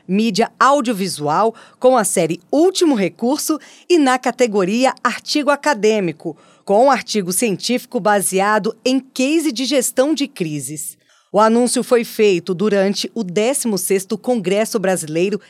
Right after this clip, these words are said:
de Assessores de Comunicação do Sistema de Justiça, Combrascom, realizado entre os dias três e cinco de agosto, na cidade do Rio de Janeiro, por iniciativa do Fórum Nacional de Comunicação e Justiça.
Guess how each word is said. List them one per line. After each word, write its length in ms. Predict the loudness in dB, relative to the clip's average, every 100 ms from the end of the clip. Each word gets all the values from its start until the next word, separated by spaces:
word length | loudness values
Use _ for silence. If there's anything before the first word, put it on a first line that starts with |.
| _
de 80 | -2
Assessores 640 | 0 -2 -2 -2 0 0
de 100 | -4
Comunicação 960 | -4 -2 0 0 0 -2 -2 -2 -2 -2
do 140 | -6
Sistema 580 | -6 -8 -4 -2 0 0
de 120 | -2
Justiça, 580 | -6 -6 -4 -4 -2 -4 -6 _ _
Combrascom, 800 | 0 2 2 0 -2 0 2 0 -6 -20 _
realizado 880 | 0 2 2 0 -2 2 2 2 -2 0
entre 380 | 0 0 -2 -2
os 100 | -2
dias 400 | -2 -4 -4 -6
três 420 | -2 0 2 -2 -4
e 100 | -2
cinco 440 | -2 -2 -2 -2 0
de 120 | 0
agosto, 580 | 0 -2 -2 -2 -8 -10 _ _ -4
na 80 |
cidade 500 | -2 0 2 2 0
do 120 | -2 0
Rio 200 | 0 -2
de 120 | -2
Janeiro, 520 | -2 0 0 0 -2 -10 -20 _
por 200 | -2 2
iniciativa 840 | 2 2 2 0 -2 -4 -2 -2
do 100 | -4
Fórum 480 | -8 -2 2 2 2
Nacional 680 | 0 -2 -2 -2 0 0 0
de 160 | -2 -8
Comunicação 960 | -4 -2 0 -2 -2 -4 0 -2 -2 -4
e 120 | -4
Justiça. 760 | -4 -4 -4 -6 -4 -4 -6